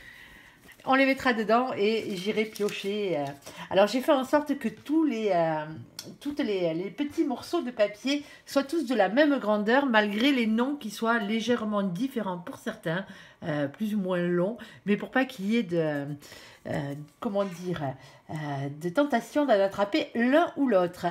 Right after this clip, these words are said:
Alors, bien sûr, je vais les plier en trois, comme ça. Alors, vous avez vu la première, attendez, hop, c'est Sabrina Donne. Alors, j'espère que je vais pas me tromper dans la prononciation des noms de famille et des prénoms, euh, bien sûr.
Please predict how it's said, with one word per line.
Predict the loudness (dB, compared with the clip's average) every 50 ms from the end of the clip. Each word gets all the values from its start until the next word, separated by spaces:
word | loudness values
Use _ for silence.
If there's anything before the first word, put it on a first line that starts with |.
| 0
Alors, | 0 2 4 4 2 0
bien | 0 0 2 2 2
sûr, | 0 -2 -6 -6 -4
je | -2 0 0
vais | 0 2 0
les | 0 -2
plier | -4 -4 -4 -2 0 0 0 -2 -2 -2
en | -4 -4
trois, | -4 -4 0 4 4 4 4 2 0 -2
comme | -2 -2 -2 -4
ça. | -2 0 2 4 4 4 2 -2 -8 -18 -20 -10 -4
Alors, | 0 2 2 4 2 2 -2
vous | -2 2 4
avez | 4 4 4 2
vu | -2 0 2
la | 4 2
première, | 2 2 0 0 2 2 2 2
attendez, | 0 -4 -6 -8 -8 -8 -8 -8 -8 -2 0
hop, | 2 2 0 -2 2 4 6 6 8 6 4 0 -4 -14 -20 -20 -20 -20 -20 -20 -20 -20 -20 -20 -20 -20 _ _
c'est | -8 -2 0 0 2
Sabrina | 2 2 2 2 2 0 -2 0 2 2 2 2 2 -2 -6 -6
Donne. | 0 2 4 4 4 4 4 4 4 4 4 2
Alors, | 2 2 2 2
j'espère | 0 -2 -4 0 0 0 0 0
que | -2
je | -2 0
vais | 0 2
pas | 2 2 2
me | 2 2
tromper | 0 -2 -2 -2 0 0 2
dans | 2 2
la | 0 0
prononciation | 0 0 0 0 0 0 -2 -4 -2 -2 -2 -2
des | 0 0
noms | 0 0 -2
de | -2 -2
famille | -2 -2 -2 -2 -4 -4 -4 -2 -2 -2 -2
et | -2 -2
des | -2 -4
prénoms, | -4 -4 -4 -2 -2 0 0 -2 -4 -8 -14 -20 -20 -20 -20 -20 -18 -10 -6
euh, | -4 -4 -4 -2
bien | -2 -2 -2 -4
sûr. | -4 -8 -6 -6 -6